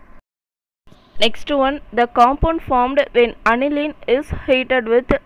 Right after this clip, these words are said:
fuming sulfuric acid at three fifty-three Kelvin is. அனிலினை புகையும் கந்தக அமிலத்துடன் முன்னூத்தி ஐம்பத்தி மூணு கெல்வின் வெப்பப்படுத்தும் போது உருவாகும் சேர்மம். So sulfuric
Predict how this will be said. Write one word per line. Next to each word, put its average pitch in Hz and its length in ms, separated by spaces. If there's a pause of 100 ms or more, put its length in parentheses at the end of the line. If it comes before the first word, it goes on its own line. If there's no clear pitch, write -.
fuming 254 400 (100)
sulfuric 269 560 (120)
acid 208 320 (260)
at 262 80 (140)
three 262 240
fifty-three 247 440 (120)
Kelvin 208 320 (260)
is. 202 180 (720)
அனிலினை 269 520 (320)
புகையும் 269 500 (180)
கந்தக 269 500 (160)
அமிலத்துடன் 226 600 (140)
முன்னூத்தி 262 360
ஐம்பத்தி 254 380
மூணு 233 160 (100)
கெல்வின் 233 380 (140)
வெப்பப்படுத்தும் 247 840 (160)
போது 220 240 (220)
உருவாகும் 254 520 (100)
சேர்மம். 202 440 (1700)
So 262 80 (100)
sulfuric 320 580